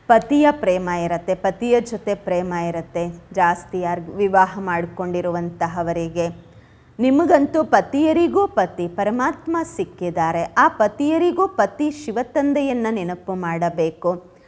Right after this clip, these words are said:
ಬೇರೆ ಎಲ್ಲರನ್ನ ಮರೆಯಬೇಕು. ತಂದೆ ತಾಯಿಗೆ ಮಕ್ಕಳ ಜೊತೆ ಮೋಹ ಇರತ್ತೆ. ಮಕ್ಕಳು ಮತ್ತೆಯೂ ಸಹ ಅಂಜಾನಿರ್ತಾರೆ, ಅವ್ರಿಗೇನು ಗೊತ್ತೇ ಇರೋದಿಲ್ಲ. ವಿವಾಹದ ನಂತರ ಮೋಹ ಪ್ರಾರಂಭ ಆಗತ್ತೆ.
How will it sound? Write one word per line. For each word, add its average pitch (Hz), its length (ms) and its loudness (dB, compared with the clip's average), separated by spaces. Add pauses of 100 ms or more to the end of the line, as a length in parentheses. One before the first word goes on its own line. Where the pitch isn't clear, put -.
(120)
ಬೇರೆ 247 200 8
ಎಲ್ಲರನ್ನ 240 720 4
ಮರೆಯಬೇಕು. 175 1000 -2 (340)
ತಂದೆ 285 420 8
ತಾಯಿಗೆ 220 600 2
ಮಕ್ಕಳ 226 440 -2 (180)
ಜೊತೆ 208 220 -8
ಮೋಹ 180 380 -2
ಇರತ್ತೆ. 165 720 -2 (160)
ಮಕ್ಕಳು 320 440 6
ಮತ್ತೆಯೂ 277 460 0
ಸಹ 277 360 -6
ಅಂಜಾನಿರ್ತಾರೆ, 196 880 -2
ಅವ್ರಿಗೇನು 190 440 -2
ಗೊತ್ತೇ 190 460 -2
ಇರೋದಿಲ್ಲ. 170 500 -2 (840)
ವಿವಾಹದ 233 680 6
ನಂತರ 226 520 0
ಮೋಹ 196 420 -4
ಪ್ರಾರಂಭ 185 560 0
ಆಗತ್ತೆ. 175 800 -2